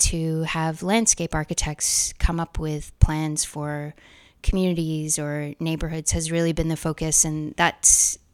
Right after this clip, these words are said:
landscape urbanism is one aspect of that, where the idea is that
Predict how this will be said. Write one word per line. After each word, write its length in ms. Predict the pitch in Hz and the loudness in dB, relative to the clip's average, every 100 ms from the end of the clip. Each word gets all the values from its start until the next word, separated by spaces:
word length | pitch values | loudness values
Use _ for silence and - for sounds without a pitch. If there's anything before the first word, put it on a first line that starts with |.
| - - - | -20 -18 -8
landscape 460 | 170 165 - 156 | -4 -2 -2 -2
urbanism 720 | - 233 185 165 160 165 165 | 2 2 2 0 0 0 0
is 140 | 160 160 | 0 -2
one 280 | 160 156 - | -2 -2 -2
aspect 420 | 160 - 156 147 | -2 -2 -4 -6
of 140 | 156 147 | -6 -4
that, 240 | 151 139 _ _ _ _ _ - - _ - - - - | -4 -6 _ _ _ _ _ -10 -10 _ -20 -20 -20 -12
where 240 | - 180 170 | 0 2 2
the 240 | - 180 | 2 2
idea 500 | 175 165 175 170 165 - | 4 4 2 2 0 -2
is 240 | 160 - | -2 0
that 200 | 156 151 | 0 -2